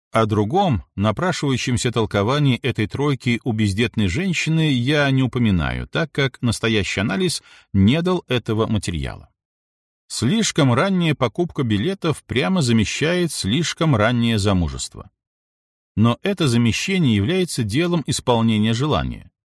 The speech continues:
Наша дама не всегда была так недовольна своим ранним замужеством, как в тот день, когда она получила известие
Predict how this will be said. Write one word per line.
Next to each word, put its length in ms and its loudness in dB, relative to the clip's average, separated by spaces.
Наша 400 2
дама 340 0
не 120 2
всегда 420 -4
была 240 0
так 220 -4
недовольна 480 -2
своим 400 -2
ранним 380 2
замужеством, 600 0
как 220 -2
в 40 -20
тот 160 -2
день, 260 -2
когда 340 0
она 200 0
получила 540 -2
известие 580 0